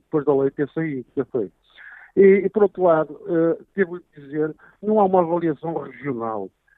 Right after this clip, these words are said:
não há, não há, não há uma, uma defesa do património nacional de valores acrescentados que foram para este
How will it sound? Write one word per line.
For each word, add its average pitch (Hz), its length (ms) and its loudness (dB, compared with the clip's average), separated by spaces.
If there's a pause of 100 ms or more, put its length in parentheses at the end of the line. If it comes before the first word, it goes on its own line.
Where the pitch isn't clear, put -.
(120)
não 175 240 0
há, 165 300 -2
não 160 220 -12
há, 139 560 -10
não 170 160 -8
há 180 80 -6
uma, 170 220 -4 (280)
uma 143 300 -6
defesa 151 460 0
do 143 100 -12
património 143 720 -4 (340)
nacional 147 640 0
de - 100 -20
valores 147 480 2
acrescentados 135 640 -6
que - 140 -20
foram 135 220 -2
para 120 180 -6
este 117 180 -8